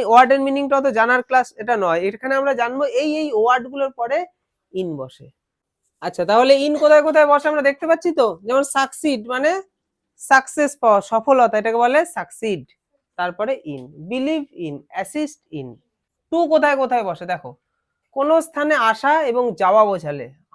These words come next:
আসা এবং যাওয়া, যেমন আমরা স্কুলে যাচ্ছি না, তাহলে সেখানে কি বসাচ্ছি? to। তাহলে he goes to school every day,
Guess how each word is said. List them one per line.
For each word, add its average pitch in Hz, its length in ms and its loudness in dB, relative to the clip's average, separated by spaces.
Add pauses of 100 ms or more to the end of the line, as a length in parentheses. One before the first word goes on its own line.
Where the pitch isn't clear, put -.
(100)
আসা 262 260 -2 (140)
এবং 226 140 -8 (200)
যাওয়া, 131 240 -10 (240)
যেমন 254 200 -2 (100)
আমরা 262 240 -4
স্কুলে 269 320 -6
যাচ্ছি 262 300 -6
না, 330 60 0 (560)
তাহলে 220 240 0
সেখানে 247 300 -2
কি 269 120 -8
বসাচ্ছি? 277 360 -4 (840)
to। 247 100 -2 (460)
তাহলে 233 280 0
he 269 80 -2 (180)
goes 330 260 4 (160)
to 311 100 -4 (260)
school 262 380 -4 (560)
every 170 340 -6
day, 120 100 -14